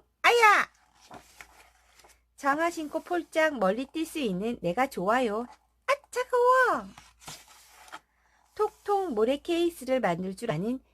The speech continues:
내가 좋아요. 초코 케이크 완성! 뿔 세 개 달린 공룡을 슥슥 잘 그리는 내가 좋아요. 얘가 트리케라톱스야. 차곡차곡 정리 잘하는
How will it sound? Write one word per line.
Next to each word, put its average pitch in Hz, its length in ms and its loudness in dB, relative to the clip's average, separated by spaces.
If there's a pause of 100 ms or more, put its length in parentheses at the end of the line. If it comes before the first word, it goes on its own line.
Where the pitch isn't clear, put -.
(120)
내가 220 360 -2
좋아요. 226 680 -2 (380)
초코 392 360 -2
케이크 370 480 -2
완성! 190 960 2 (1120)
뿔 359 160 -2
세 339 180 -4
개 320 160 -2
달린 254 320 0
공룡을 214 540 -4
슥슥 262 560 -8
잘 190 240 -2
그리는 220 480 -4 (260)
내가 226 440 -2 (100)
좋아요. 214 640 0 (340)
얘가 220 280 -2
트리케라톱스야. 262 1500 -4 (2750)
차곡차곡 349 840 -2
정리 226 340 -4
잘하는 190 600 -4